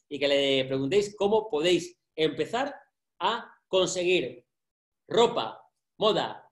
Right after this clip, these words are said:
accesorios y joyería y que además te salga gratis, que no tengas que pagar nada, sino que te salga gratis, cómo lo puedes empezar a hacer, ¿de acuerdo? Y a partir de ahí ya todo va a ser ir hacia, ir hacia adelante, va a ser crecer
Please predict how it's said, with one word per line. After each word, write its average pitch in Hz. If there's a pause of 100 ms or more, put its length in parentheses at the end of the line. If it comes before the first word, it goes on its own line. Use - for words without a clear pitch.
accesorios 160 (100)
y 170
joyería 165 (220)
y 165
que 165
además 165
te 147
salga 180
gratis, 170
que 135
no 156
tengas 196
que -
pagar 143
nada, 208 (200)
sino 165
que 151
te 139
salga 190
gratis, 151
cómo 180
lo 156
puedes 147
empezar 143
a 131
hacer, 220 (280)
¿de 139
acuerdo? 151 (260)
Y 160
a 160
partir 165
de 220
ahí 285 (440)
ya 240
todo 269
va 254
a 226
ser 240
ir 247
hacia, 202
ir 226
hacia 208
adelante, 220
va 240
a 233
ser 269
crecer 208